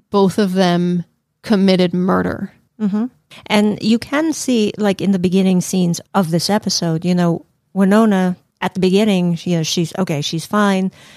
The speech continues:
Speaker 2: She's going about her business,
Speaker 1: Well, she
Speaker 2: killing
Speaker 1: seems
Speaker 2: people.
Speaker 1: fine.
Speaker 2: She seems fine. But we also see the progression of, okay, doing this day in and day out, that that is your necessary evil,
Speaker 1: It
Speaker 2: if you
Speaker 1: chips
Speaker 2: will.
Speaker 1: away at you.
Speaker 2: Yes.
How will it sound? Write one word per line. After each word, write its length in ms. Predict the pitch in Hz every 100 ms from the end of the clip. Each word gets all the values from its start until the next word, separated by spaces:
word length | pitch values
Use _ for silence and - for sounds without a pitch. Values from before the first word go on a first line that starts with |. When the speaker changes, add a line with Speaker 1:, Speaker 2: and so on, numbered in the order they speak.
| _
Speaker 2:
She's 180 | - 165
going 240 | 170 170
about 220 | 185 185
her 100 | 202
business, 360 | 190 185 180 175
Speaker 1:
Well, 40 |
she 140 | 269 233
Speaker 2:
killing 160 | 180
Speaker 1:
seems 300 | 392 285 214
Speaker 2:
people. 100 | -
Speaker 1:
fine. 240 | - - - _ -
Speaker 2:
She 140 | -
seems 320 | 247 302 285
fine. 380 | - 180 - - - _ _ -
But 320 | 208 185 175 _
we 220 | 196 214
also 360 | - 226 220 208
see 340 | - - 233 202
the 100 | 175
progression 520 | 180 175 208 - 170
of, 320 | 180 170 160 -
okay, 380 | 190 202 143 139 160
doing 300 | 208 233 208
this 180 | 180
day 320 | - 156 185 180
in 100 | 175
and 140 | 160
day 260 | 156 170 165
out, 380 | 185 160 160 - _ _ _ _
that 200 | 202 -
that 260 | 190 185 - -
is 520 | 190 185 175 170 -
your 300 | - 185 180 180
necessary 1000 | 196 190 190 190 - 185 180 175 185 - _ _ _ _ -
evil, 460 | 208 175 175 170 _ -
Speaker 1:
It 80 |
Speaker 2:
if 100 | -
you 60 | -
Speaker 1:
chips 120 | 170
Speaker 2:
will. 100 | 185
Speaker 1:
away 220 | 185 214
at 240 | 247 - -
you. 220 | - - -
Speaker 2:
Yes. 560 | 180 - 165 - -